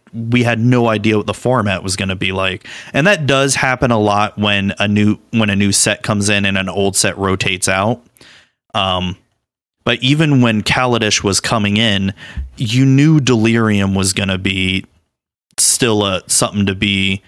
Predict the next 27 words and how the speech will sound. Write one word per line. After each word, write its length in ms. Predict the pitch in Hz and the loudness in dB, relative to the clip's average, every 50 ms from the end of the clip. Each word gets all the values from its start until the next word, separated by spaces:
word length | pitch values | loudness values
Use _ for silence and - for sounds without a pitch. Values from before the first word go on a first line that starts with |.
| _ _ _ _ _ _ _ _ _ _ | _ _ _ _ _ _ _ _ _ _
you 120 | - 131 113 | -2 0 0
know, 120 | 104 95 | 0 -2
fearful 540 | - - - 123 110 101 95 - 104 98 92 | -2 -2 0 0 0 0 0 -2 -2 -2 -2
of. 240 | 90 90 90 - - | -2 -4 -4 -2 0
You 140 | 127 123 123 | 2 2 4
knew 420 | 131 135 143 147 156 156 156 143 123 | 4 4 4 4 4 4 4 4 2
that 300 | 127 117 113 110 - - - - - _ | 2 0 0 -2 -4 -10 -20 -20 -14 _
some 300 | - - - - 143 139 | -4 -2 0 2 2 2
sort 240 | 131 - 139 123 120 | 2 2 2 2 2
of 80 | 110 | 2
Spirit 520 | - - - - - 131 127 120 113 107 - | 2 0 0 0 0 0 2 2 0 0 -2
Flash 460 | - - 117 107 107 107 - - - | -2 -2 0 0 0 0 0 -2 -2
deck 400 | - 101 95 90 - - - - _ _ _ _ _ _ _ | -2 -2 -4 -4 -6 -8 -14 -20 _ _ _ _ _ _ _
was 440 | - 117 107 104 98 95 95 92 95 | -2 0 2 2 2 2 0 0 -2
gonna 260 | - 120 107 104 98 | 0 0 0 0 0
be 100 | 101 95 | 0 0
something 360 | - - 107 - - 104 98 | 0 -2 -2 -2 -4 -4 -2
to 80 | 98 95 | -2 -2
be 160 | 104 98 92 | -2 -2 -2
fearful 500 | - - 101 98 98 98 - 101 98 95 | -2 -2 -2 -2 -2 -2 -2 -2 0 0
of, 220 | 92 92 95 95 | 0 -2 -2 -4
because 560 | 98 101 92 - 101 95 92 92 92 - - - - - - - _ _ _ _ _ - | -4 -4 -2 -2 -2 -2 -2 -2 -2 -4 -6 -10 -16 -20 -20 -20 _ _ _ _ _ -4
I 120 | 120 120 | -2 0
do 180 | 120 113 127 131 | 0 2 2 4
remember 540 | 135 127 123 120 113 113 110 110 104 101 - | 4 4 2 2 2 2 0 0 -2 -4 -4
Spirits, 920 | - - - - - - 120 117 113 113 110 - - - - - - - - _ _ _ _ _ _ _ _ _ _ _ | -2 -2 -2 0 0 0 2 2 2 0 0 -2 -4 -4 -2 -2 -2 -4 -6 _ _ _ _ _ _ _ _ _ _ _
the, 420 | - - 101 82 120 117 117 110 | -10 -10 -8 -6 -4 -2 -2 -2